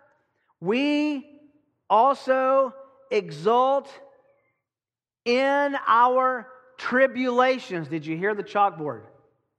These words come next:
What? You mean my excitement over going to heaven should be paralleled by my excitement going through a trial?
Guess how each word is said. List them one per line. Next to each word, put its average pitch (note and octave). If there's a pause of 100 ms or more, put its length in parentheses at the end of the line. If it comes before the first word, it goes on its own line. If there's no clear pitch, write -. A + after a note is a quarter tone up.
(400)
What? A3 (1400)
You A#3
mean C#4
my A#3
excitement E4 (360)
over A3
going B3+
to B3+
heaven A3 (1600)
should D#4
be D4+
paralleled D4 (440)
by B3+
my C#4
excitement C4+ (280)
going C#4
through C4+
a B3
trial? F4+